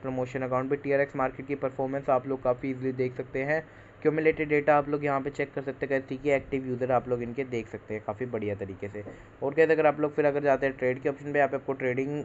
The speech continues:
यहाँ पे आपको शो हो जाएगी जितना ट्रेडिंग प्रॉफिट चल रहा है। क्लाउड माइनिंग अभी फ़ाइव परसेंट वर्क कर रही है। और गाइस, अगर आप लोग इन्वेस्ट के ऑप्शन पे आते हैं, आपको वन साइकिल देखने को मिलती है गाइस।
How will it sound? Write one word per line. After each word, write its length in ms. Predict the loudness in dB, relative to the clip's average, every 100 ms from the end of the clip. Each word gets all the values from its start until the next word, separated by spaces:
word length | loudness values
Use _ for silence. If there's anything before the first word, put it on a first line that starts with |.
| -2
यहाँ 120 | -2
पे 80 | -2
आपको 220 | -8 -8
शो 140 | 0
हो 80 | 2
जाएगी 260 | 2 2 0
जितना 260 | -2 -4 -4
ट्रेडिंग 280 | -4 -4 -2
प्रॉफिट 300 | -4 -4 -4
चल 140 | -2
रहा 100 | 2
है। 60 | 0
क्लाउड 260 | 4 2 2
माइनिंग 260 | 0 -2
अभी 100 | -2
फ़ाइव 200 | 0 0
परसेंट 320 | 0 -2 -4 0
वर्क 180 | -2 2
कर 160 | 2 2
रही 340 | 2 0 -6
है। 480 | 0 2 4 4 0 -4 -20 -10 -4
और 100 | 2
गाइस, 140 | 4
अगर 120 | 6
आप 120 | 4 4
लोग 120 | 0
इन्वेस्ट 360 | 2 2 2
के 60 | 0
ऑप्शन 240 | -2 -2
पे 80 | 4
आते 180 | 4 4
हैं, 60 | 0
आपको 160 | 0
वन 260 | 0 0 -2
साइकिल 300 | -2 -2 -2
देखने 240 | -4 -4
को 60 | -4
मिलती 220 | -4 -2
है 60 | 2
गाइस। 180 | 2